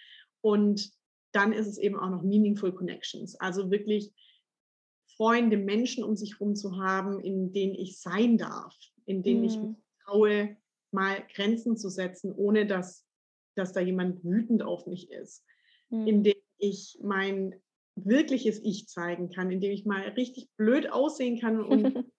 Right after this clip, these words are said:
Speaker 1: darüber gar keine Sorgen machen muss, in dem ich meinen inneren Clown, ich hab so einen, ich, ich persönlich hab so einen inneren Clown, also wenn
Speaker 2: <laughs>
Speaker 1: Menschen mit
Speaker 2: Cool.
Speaker 1: mir, wenn meine Freunde mit mir wandern gehen, dann flippe ich immer im Auto danach völlig aus, weil ich so voller Endorphine bin und ich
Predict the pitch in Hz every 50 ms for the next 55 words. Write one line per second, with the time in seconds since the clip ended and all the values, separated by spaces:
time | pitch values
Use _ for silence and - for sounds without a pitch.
0 | _ _ _ _ _ _ - 269 330 - 294 330 415 392 - 359 320 311 277 302
1 | 311 330 370 339 277 208 190 180 185 185 202 190 180 180 226 320 339 - - _
2 | _ - - - - _ - - 220 208 226 233 233 240 240 - 233 226 226 226
3 | 226 - - - - - _ - - - - 247 262 269 262 262 254 233 - -
4 | 226 214 233 254 285 262 226 - 220 196 - - 208 202 196 196 202 190 - -
5 | 214 208 - _ _ _ _ - 226 - - 190 185 190 226 233 226 220 220 208
6 | 196 - - 196 190 185 - 214 208 196 190 185 185 185 - 196 185 196 226 240
7 | 220 202 185 185 190 190 190 185 190 202 208 208 214 196 - - - 190 202 196
8 | 196 - _ - _ _ _ _ - 202 196 196 202 196 - - 208 208 214 208
9 | 202 - 196 190 180 175 190 220 240 247 240 233 214 208 220 214 214 214 202 196
10 | 202 196 190 185 185 - _ _ _ _ _ _ _ - - 233 226 - 233 -
11 | - 214 208 196 185 190 202 214 226 226 247 220 202 208 214 196 202 202 - -
12 | 196 196 190 185 - 202 220 - - 208 202 202 - 220 214 - 220 208 208 196
13 | - 208 214 202 190 190 - - 254 269 269 247 220 226 220 226 196 180 170 165
14 | - - -